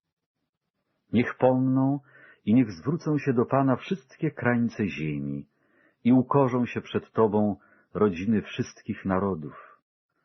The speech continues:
Albowiem Pana jest królowanie i władztwo nad narodami. Niech jedzą i pokłonią się Jemu wszyscy możni ziemi. Niech uklękną wszyscy, którzy stępują w proch.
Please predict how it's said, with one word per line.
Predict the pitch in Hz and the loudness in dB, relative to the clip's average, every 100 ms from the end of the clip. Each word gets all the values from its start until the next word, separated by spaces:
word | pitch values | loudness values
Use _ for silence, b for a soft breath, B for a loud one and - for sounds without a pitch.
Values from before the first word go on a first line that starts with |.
| _ | _
Albowiem | - 98 90 113 110 107 95 - _ | 2 2 2 0 2 0 0 -6 _
Pana | 120 131 127 123 | 0 2 0 -2
jest | 120 113 - - | -6 -8 -14 -20
królowanie | - 107 98 90 95 101 98 101 _ _ _ | -6 0 0 0 -2 -2 -4 -8 _ _ _
i | 95 | -10
władztwo | 82 80 - - - - 78 | -4 -4 -6 -16 -20 -12 -10
nad | 73 - 80 | -10 -12 -10
narodami. | 76 76 71 71 65 71 - _ _ _ _ _ _ _ _ _ - | -8 -8 -10 -10 -10 -16 -20 _ _ _ _ _ _ _ _ _ -2
Niech | 101 - | -2 0
jedzą | 107 113 95 110 110 107 - | 2 2 0 -2 -2 -4 -10
i | 101 | -6
pokłonią | - 101 - 110 110 110 | -2 -2 2 0 0 -4
się | - | -2
Jemu | 95 107 104 | 0 2 0
wszyscy | - 127 - - - 120 | -2 -8 -8 -8 -2 0
możni | 98 110 98 113 110 | 2 0 0 -4 -4
ziemi. | 87 71 65 60 - _ _ _ B B B B - | -4 -8 -8 -14 -20 _ _ _ B B B B -2
Niech | 120 | -2
uklękną | - - 110 123 123 - 120 | -4 -4 0 2 2 0 -2
wszyscy, | 104 - - - 127 113 b b b b | -2 -6 -8 -6 -6 -6 b b b b
którzy | - 95 117 | -6 -2 -2
stępują | - 117 107 131 120 | 0 2 2 2 0
w | 104 - | -2 -4
proch. | - 113 - - | -2 -2 -4 -16